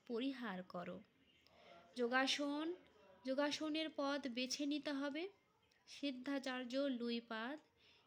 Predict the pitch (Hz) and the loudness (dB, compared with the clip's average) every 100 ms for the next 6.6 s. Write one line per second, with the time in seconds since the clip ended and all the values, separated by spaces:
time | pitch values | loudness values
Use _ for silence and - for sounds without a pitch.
0 | - - 285 277 247 233 - 233 277 220 | -12 -2 -2 0 -2 -4 -2 -2 -2 -2
1 | 190 180 - 190 - - - - - - | -2 -4 -4 -8 -8 -14 -20 -20 -20 -20
2 | - - - - - - - - - 254 | -20 -20 -20 -20 -20 -20 -20 -20 -6 2
3 | 277 269 269 262 269 277 269 277 370 - | 2 2 0 2 2 2 2 2 0 -4
4 | - - - - - - _ - - - | -14 -20 -20 -20 -20 -20 _ -20 -20 -20
5 | - 254 269 220 254 247 - 285 220 208 | -10 -6 -2 -2 0 -2 -2 -2 -2 -2
6 | 262 220 185 180 196 | -2 -2 -4 -4 -8